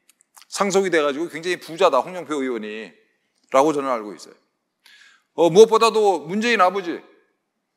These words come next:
조선 총독부의 흥남시청의 농업계장이었습니다. 그럼 이걸 보고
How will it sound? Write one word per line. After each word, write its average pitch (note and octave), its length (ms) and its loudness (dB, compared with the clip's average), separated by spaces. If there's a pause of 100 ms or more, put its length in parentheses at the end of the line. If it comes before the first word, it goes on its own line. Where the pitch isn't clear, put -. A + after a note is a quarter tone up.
(460)
조선 F#3 320 6
총독부의 F3 1600 -2 (200)
흥남시청의 G3 720 -8
농업계장이었습니다. C#3 1200 -10 (1600)
그럼 A3 160 6
이걸 G#3 280 2
보고 G3 300 2